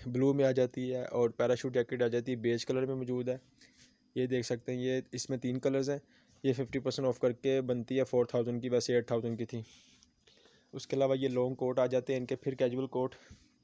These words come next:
ब्लैक में फ़र के साथ है, ये फिफ्टी परसेंट ऑफ करके सिक्स थाउजेंड का बनेगा, वैसे बारह हज़ार रुपये का था। इसमें एक ये पिंक कलर भी मौजूद है। उसके अलावा एक ये कैजुअल कोट आ जाता है, ये भी ब्लैक एंड,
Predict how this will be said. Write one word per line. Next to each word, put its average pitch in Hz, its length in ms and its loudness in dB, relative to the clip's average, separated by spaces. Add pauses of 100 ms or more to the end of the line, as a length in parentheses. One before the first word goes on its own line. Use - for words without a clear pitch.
(520)
ब्लैक 139 360 6
में 156 180 0 (440)
फ़र 135 160 4
के 143 160 2
साथ 127 340 0
है, 151 80 2
ये 139 160 2
फिफ्टी 139 220 -4
परसेंट 139 280 -4
ऑफ 139 100 -8
करके 131 240 0
सिक्स 131 240 -2
थाउजेंड 131 240 0
का 135 80 0
बनेगा, 131 280 0
वैसे 131 200 0
बारह 123 220 0
हज़ार 135 180 2
रुपये 120 160 -6
का 127 100 -2
था। 123 180 -6 (640)
इसमें 131 260 -2
एक 127 120 -4
ये 135 60 2
पिंक 131 240 -4
कलर 139 180 0
भी 143 100 -2
मौजूद 135 340 -2
है। 131 60 4
उसके 131 180 -6
अलावा 131 220 4
एक 123 180 -4
ये 131 100 0
कैजुअल 131 300 2
कोट 131 220 -2
आ 127 80 4
जाता 123 260 0
है, 123 80 0
ये 127 60 0
भी 131 100 -2
ब्लैक 123 380 2
एंड, 131 220 -2